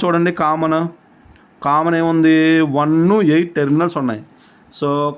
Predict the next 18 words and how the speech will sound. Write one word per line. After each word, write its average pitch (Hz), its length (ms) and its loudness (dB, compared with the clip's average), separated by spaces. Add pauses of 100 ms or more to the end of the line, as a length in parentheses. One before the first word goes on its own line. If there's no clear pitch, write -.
కామన్ 160 420 -2
ఏంటంటే, 165 420 -2
కామన్ 151 540 -4
టెర్మినల్స్ 156 460 -2
ఏవి? 139 640 0 (540)
వన్, 127 720 0 (440)
ఎయిట్. 170 300 -2 (440)
ఓకే? 135 340 -4 (800)
So, 160 240 0
ఇక్కడ 160 160 -2
మీకు 160 220 0
ఎన్ఓ, 151 400 0
ఎన్సీలు 180 340 0
ఏమున్నాయి? 165 460 2
త్రీ, 160 560 0
ఫోర్, 170 540 2 (500)
ఫైవ్, 170 300 2
సిక్స్. - 360 -4